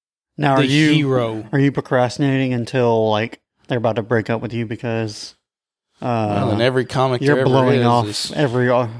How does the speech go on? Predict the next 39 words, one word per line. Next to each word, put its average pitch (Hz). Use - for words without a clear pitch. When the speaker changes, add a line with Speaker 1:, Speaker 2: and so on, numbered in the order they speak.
Speaker 1:
like, 120
you're 135
late 120
to 131
everything 123
and 120
stuff -
like 127
that, 123
and 113
they 123
think 117
you're 123
just 117
shady? 135
Speaker 2:
Probably 127
gonna 117
wait 110
till -
the 107
end. 107
Speaker 1:
Okay. 139
Speaker 2:
Because 143
Speaker 1:
I -
mean, 196
Speaker 2:
then 185
you 190
Speaker 1:
yeah. -
Speaker 2:
would 160
trust 208
them, 151
because 143
if 147
they 147
get 165
to -
the 147
point 156
of, 123